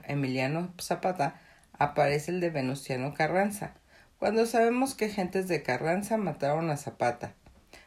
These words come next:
Después tenemos a Obregón, que sacrificó a Carranza. Ahora pondremos a Villa también". En efecto, los regímenes de la revolución habían logrado el milagro,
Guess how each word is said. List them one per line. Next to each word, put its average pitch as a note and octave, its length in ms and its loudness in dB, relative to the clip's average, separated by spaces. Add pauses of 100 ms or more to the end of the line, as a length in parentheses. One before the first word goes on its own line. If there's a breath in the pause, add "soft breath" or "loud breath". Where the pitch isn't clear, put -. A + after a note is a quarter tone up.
(120 loud breath)
Después D3 400 -2
tenemos E3 500 0
a D3+ 60 2
Obregón, C#3+ 540 0 (420 loud breath)
que B2+ 140 0
sacrificó A#2 640 -6
a A2+ 100 -2
Carranza. E3+ 580 0 (680 soft breath)
Ahora C4 360 6
pondremos F#3+ 600 2
a E3 60 0
Villa E3 380 -2
también". A2+ 500 -2 (1080)
En C#3+ 180 2
efecto, F3+ 500 -4 (460 soft breath)
los D#3+ 160 -2
regímenes G3 560 0
de D#3 100 0
la C3+ 80 0
revolución B2+ 720 -2
habían D3+ 300 0
logrado C#3 400 0
el D3 80 0
milagro, A#2+ 560 -2